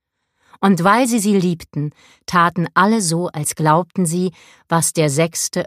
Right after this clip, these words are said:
Earl of Penwood behauptete. Sie sei die verwaiste Tochter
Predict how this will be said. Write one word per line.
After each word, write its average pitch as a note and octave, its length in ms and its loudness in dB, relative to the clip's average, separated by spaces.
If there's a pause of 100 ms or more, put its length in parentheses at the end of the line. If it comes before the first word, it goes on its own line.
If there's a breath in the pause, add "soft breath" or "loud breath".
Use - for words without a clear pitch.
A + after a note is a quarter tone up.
Earl E3 340 0
of - 220 -10
Penwood D#3 560 -4
behauptete. E3 800 -6 (600)
Sie C3+ 240 -6
sei D#3 320 0
die D3+ 160 -8
verwaiste E3 720 -4
Tochter D#3+ 520 -6